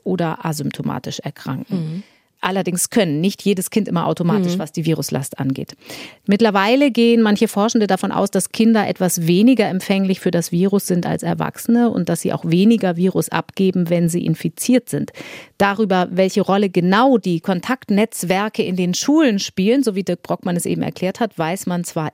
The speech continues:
Speaker 1: immer noch nicht viel mehr, auch heute nicht, also inwieweit das ein regelrechtes Drehkreuz für den Erreger ist. Allerdings ist das Element der Schulschließungen nicht neu, das muss man sagen. Es hat sich auch in der Vergangenheit bei Atemwegserregern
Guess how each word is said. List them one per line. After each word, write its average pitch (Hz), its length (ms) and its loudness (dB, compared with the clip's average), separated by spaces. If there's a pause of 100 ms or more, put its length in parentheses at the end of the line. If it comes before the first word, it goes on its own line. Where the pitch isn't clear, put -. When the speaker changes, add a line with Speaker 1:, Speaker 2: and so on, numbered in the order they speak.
Speaker 1:
immer 208 280 0
noch 226 200 0
nicht 208 260 -4
viel 214 160 -2
mehr, 208 380 0
auch - 120 -10
heute 185 280 -2
nicht, 269 500 -2
also 180 200 -2
inwieweit 170 440 -4
das 165 140 -6
ein 156 180 -6
regelrechtes 165 560 -6
Drehkreuz 165 720 -4
für 165 100 -6
den 156 140 -4
Erreger 165 340 -4
ist. 247 180 -4 (460)
Allerdings 202 840 -2
ist 220 200 -2
das 233 120 0
Element 202 360 0
der 180 80 2
Schulschließungen 196 1000 0
nicht 165 380 -2
neu, 180 560 0
das 202 160 -2
muss 185 160 -4
man 185 160 -2
sagen. 202 480 -2
Es 185 140 -6
hat 196 100 -4
sich - 200 -4
auch - 140 -2
in - 80 -6
der 202 120 -2
Vergangenheit 190 680 -4
bei 196 160 -6
Atemwegserregern 170 1160 -4